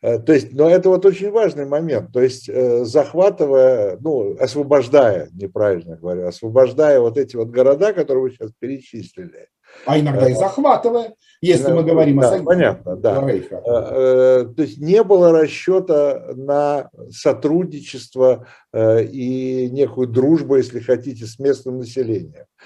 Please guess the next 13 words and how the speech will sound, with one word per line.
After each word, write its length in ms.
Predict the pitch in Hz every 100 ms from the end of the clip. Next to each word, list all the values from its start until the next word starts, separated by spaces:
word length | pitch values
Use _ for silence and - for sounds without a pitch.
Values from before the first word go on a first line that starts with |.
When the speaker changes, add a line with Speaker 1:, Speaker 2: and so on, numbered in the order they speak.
| -
Speaker 1:
То 60 | 143
есть 160 | 196
Speaker 2:
Мне 40 | 190
Speaker 1:
они 100 | 220
должны 300 | 220 170 175
были 120 | 180
Speaker 2:
кажется, 180 | 170 220
Speaker 1:
просто 200 | 190 190
Speaker 2:
что 80 | 185
Speaker 1:
подчиниться, 1040 | 170 - - 175 185 196 180 180 160 175 _ _
э, 380 | 120 135 139 135
новой 340 | 143 165 156 147
власти. 560 | 127 101 82 - -